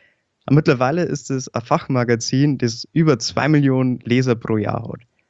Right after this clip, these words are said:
Und zweitausendneun hat der Carlos dann auch noch den Delamar Podcast gegründet.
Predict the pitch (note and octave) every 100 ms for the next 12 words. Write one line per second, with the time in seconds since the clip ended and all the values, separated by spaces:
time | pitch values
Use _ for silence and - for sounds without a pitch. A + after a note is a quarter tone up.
0 | _ _ _ _ C3 B2+ B2+ A#2 - C3
1 | B2+ A#2 A2 D3 G#3 E3 D#3+ B2+ - C3
2 | C#3+ C3+ A2+ A2 - A#2 A2+ A2 A2 A2
3 | G#2 - A2+ A2 G#2+ - C3+ B2 - -
4 | - - G#2+ - G2 - -